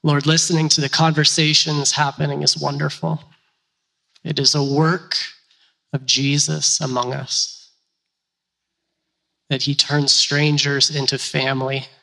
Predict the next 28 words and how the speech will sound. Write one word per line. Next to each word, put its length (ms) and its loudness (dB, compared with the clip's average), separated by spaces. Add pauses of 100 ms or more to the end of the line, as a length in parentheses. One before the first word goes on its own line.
(1300)
and 120 -4
family 640 2
into 220 -2
people 420 0
who 140 -2
learn 720 0 (260)
to 80 -4
love 280 -4
one 160 -6
another. 400 -4 (2500)
It 60 -4
is 140 2
a 80 2
work 340 0
of 100 -10
Jesus 640 2
among 340 0
us 680 -4 (720)
as 160 -2
a 60 -2
result 560 0
of 160 -8
his 260 -2
coming. 500 -4 (1500)
And 160 0
we 100 2
bless 540 0
you 180 -2